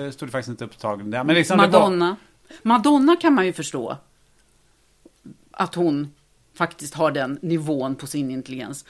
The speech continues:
Speaker 2: För hon är ju, hon är helt galen. Jag tycker musiken är för, förfärlig.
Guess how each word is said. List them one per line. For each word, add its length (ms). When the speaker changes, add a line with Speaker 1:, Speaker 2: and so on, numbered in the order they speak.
Speaker 2:
För 120
hon 200
är 80
ju, 180
hon 240
är 80
helt 140
galen. 480
Jag 140
tycker 180
musiken 560
är 120
för, 300
förfärlig. 1160